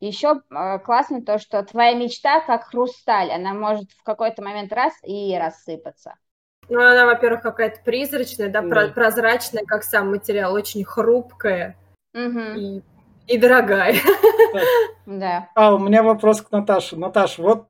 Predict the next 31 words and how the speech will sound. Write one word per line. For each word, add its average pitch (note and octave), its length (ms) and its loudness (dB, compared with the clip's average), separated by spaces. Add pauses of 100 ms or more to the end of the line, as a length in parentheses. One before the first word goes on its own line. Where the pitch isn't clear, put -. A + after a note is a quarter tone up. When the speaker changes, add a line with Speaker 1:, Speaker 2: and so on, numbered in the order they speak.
(160)
Speaker 3:
я F#3+ 360 2
знаю, G3 440 2
ш-, - 80 -16 (160)
как F3+ 200 -8
раз F#3 220 -2
мы F3 120 -8
с E3+ 60 -12
тобой E3+ 220 -2
списывались, G#3 520 -6
ты F#3 120 -8
говорила, F3+ 480 0
он G3+ 200 2
тебе G#3 240 -8
фильм G#3 260 -2
не F3+ 80 -6
понравился. E3+ 640 -6
Давай F3+ 420 -6 (440)
щас - 380 -6
ещё F3 300 -4
раз, D3 200 -8
вот E3 200 -2
после G3+ 300 0
обсуждения F3+ 640 0
и - 20 -8
всего D#3+ 280 -4
такого, D#3 520 -8 (1040)
чё E3+ 140 -4
мы E3 160 -4
тут D#3+ 180 -8 (180)
Speaker 2:
Ну, B4+ 120 -8
Speaker 3:
говорили. C5+ 320 -6